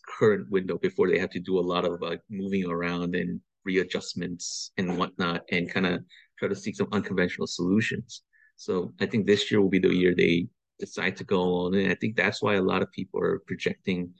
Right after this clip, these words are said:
some sort of, like, veteran running back or some sort of another, one more free agency acquisition for the Bengals to shore it up. But I don't think that's how Mike Brown operates. And after Justin Herbert's extension news came out this morning, we're waiting to see, like, what the numbers on Burrows will be, because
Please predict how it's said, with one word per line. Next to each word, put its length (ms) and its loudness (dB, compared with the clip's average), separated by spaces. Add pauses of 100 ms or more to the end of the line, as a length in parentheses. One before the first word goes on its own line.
(320)
some 300 0
sort 240 4
of, 100 2
like, 160 0
veteran 420 4
running 260 4
back 260 0
or 80 0
some 240 0
sort 220 4
of 240 4 (200)
another, 360 0
one 160 4
more 180 2
free 200 0
agency 380 -2
acquisition 680 -2 (100)
for 100 0
the 80 4
Bengals 380 -2
to 80 -6
shore 320 2
it 80 6
up. 200 2 (560)
But 140 -6
I 80 2
don't 180 -2
think 140 -6
that's 180 -2
how 120 2
Mike 200 2
Brown 180 0
operates. 560 0
And 300 0 (340)
after 380 0
Justin 320 0
Herbert's 280 0
extension 400 -2
news 180 -2
came 200 -2
out 200 -2
this 180 -4
morning, 360 2 (360)
we're 120 0
waiting 320 2
to 80 -2
see, 320 2
like, 160 2
what 120 4
the 80 0
numbers 360 0
on 80 0
Burrows 420 6
will 120 0
be, 140 0
because 500 0